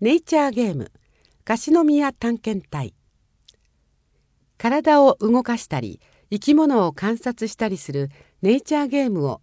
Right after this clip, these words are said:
楽しみませんか？日時、五月十日日曜、午後一時三十分から四時。雨天中止です。集合場所、樫宮公園管理事務所前、浜田山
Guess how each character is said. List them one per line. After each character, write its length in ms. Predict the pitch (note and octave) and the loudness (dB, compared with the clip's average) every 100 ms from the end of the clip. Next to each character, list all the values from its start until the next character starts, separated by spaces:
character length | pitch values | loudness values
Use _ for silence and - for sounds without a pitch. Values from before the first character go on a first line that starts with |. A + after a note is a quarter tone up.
| - | -8
楽 200 | C3+ F3+ | -6 -6
し 160 | - | -4
み 100 | F3+ | -6
ま 120 | E3+ E3 | -6 -6
せ 160 | F3+ | -8
ん 60 | C3+ | -8
か？ 280 | - C3+ - _ _ _ _ _ _ _ - | -10 -14 -14 _ _ _ _ _ _ _ -4
日 260 | G#3+ G3+ | -4 -2
時、 200 | C#3+ B2+ - _ _ _ | -6 -10 -14 _ _ _
五 140 | F3 D#4 | 0 2
月 240 | D4 - | 0 -4
十 200 | - G3+ | -6 -6
日 260 | G3+ F#3+ F3 - | -4 -6 -6 -8
日 340 | D3+ - F#3+ | -10 -6 -6
曜、 300 | F3+ C3 G2+ _ _ _ _ | -6 -8 -10 _ _ _ _
午 160 | C4+ C4+ | 0 0
後 180 | F#3+ - | -2 -4
一 220 | E3+ C#4+ | -12 -8
時 120 | B3+ | -8
三 240 | - G#3+ A#3 | -6 -6 -6
十 140 | B3+ | -10
分 260 | - D#3 C#3 | -10 -12 -10
か 140 | C3+ | -12
ら 140 | A#2 - | -12 -10
四 160 | D3 | -12
時。 180 | D#3+ - _ _ _ _ _ | -10 -16 _ _ _ _ _
雨 100 | B3+ | -6
天 260 | - G3+ G#2+ | -4 -4 -6
中 160 | - | -12
止 220 | D3+ - C3+ | -12 -12 -14
で 120 | C3 | -14
す。 240 | - - _ _ _ _ _ _ _ - | -16 -20 _ _ _ _ _ _ _ -10
集 280 | - C4 | -2 0
合 260 | C4 A#3+ G#3+ | 0 0 0
場 140 | E3+ | -4
所、 240 | F3 D3+ C3+ _ _ _ _ - | -8 -8 -10 _ _ _ _ -8
樫 400 | G#3+ A3+ D#4 D#4+ | -6 0 2 4
宮 300 | D4+ D4 C#4 | 4 2 -2
公 280 | - C4+ F#3+ | -2 -2 0
園 280 | C3+ A#2 - | -2 -6 -10
管 260 | - G#3+ B3 | -8 -6 -4
理 120 | C4 | -4
事 120 | A3 | -2
務 140 | A3 G#3 | -2 -4
所 180 | G3 | -6
前、 320 | D#3 D3+ - _ _ _ _ _ | -6 -8 -12 _ _ _ _ _
浜 240 | - G#3+ A#3 | -4 -2 0
田 120 | G#3+ | 0
山 340 | G3+ F3 E3 | -2 -4 -8